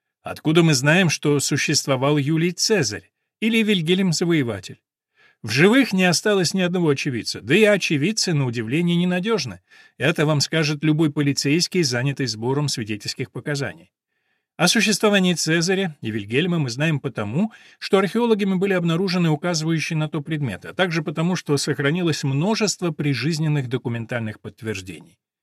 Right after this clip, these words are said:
Но когда для удостоверения подлинности события или личности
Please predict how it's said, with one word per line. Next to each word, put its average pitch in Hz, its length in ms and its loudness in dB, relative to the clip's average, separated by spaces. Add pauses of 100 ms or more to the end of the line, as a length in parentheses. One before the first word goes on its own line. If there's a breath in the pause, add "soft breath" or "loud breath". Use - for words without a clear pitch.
(440)
Но 202 220 2
когда 208 360 2
для 160 180 0
удостоверения 156 600 0
подлинности 143 540 -2
события 123 640 -2
или 123 280 -6
личности 117 680 -4